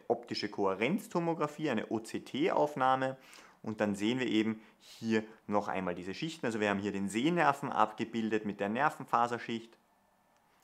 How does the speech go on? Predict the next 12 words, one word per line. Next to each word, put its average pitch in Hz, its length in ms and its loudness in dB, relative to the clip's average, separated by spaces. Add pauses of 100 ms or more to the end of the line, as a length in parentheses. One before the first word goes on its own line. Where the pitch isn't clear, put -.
(120)
Hier 110 180 4
haben 104 80 4
wir 98 80 2
die 98 100 -4
Stelle 101 320 2
des 98 300 -8 (180)
schärfsten 101 420 0
Sehens, 143 400 -4 (300)
die 107 100 -6
Fovea, 139 640 2 (300)
und 104 320 -6 (240)
hier, 117 460 -2